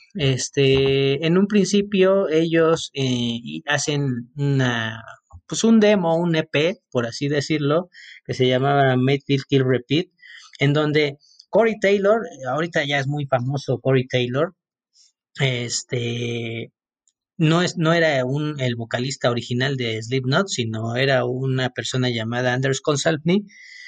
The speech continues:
Este, me gustaba mucho la voz de Anders Consa-, Consalpny, pero, este, después, pues, ya no lo quisieron, contrataron a, o más bien, este, reclutaron a,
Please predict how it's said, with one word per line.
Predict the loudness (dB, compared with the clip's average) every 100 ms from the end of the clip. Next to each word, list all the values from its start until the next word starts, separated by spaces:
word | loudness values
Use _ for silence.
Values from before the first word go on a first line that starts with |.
| -20 -8 -2
Este, | -2 0 0 0
me | 0
gustaba | -2 0 0
mucho | 0 0 0
la | 0
voz | 0 0
de | 0
Anders | 0 -2 -2 -2
Consa-, | -4 -4 -6 -8 -2
Consalpny, | -2 0 -2 -2 0 0 -2 0
pero, | 0 0 0 -2 -4
este, | -8 -10 -12 -10 -8
después, | -8 -2 0 0 -2 -8 _ _ _ _ _ -4
pues, | 0
ya | 2
no | 2
lo | 2
quisieron, | 0 0 2 4 4 0 -8
contrataron | -6 -4 -4 0 2 2 0
a, | -2 -4 -8 -12 -16 -10
o | -4
más | -2
bien, | 0 0 0 -2 -4 -8
este, | -12 -16 -14 -10 -10 -10 -6
reclutaron | -4 -4 -2 2 2 0
a, | -2 -4 -6 -10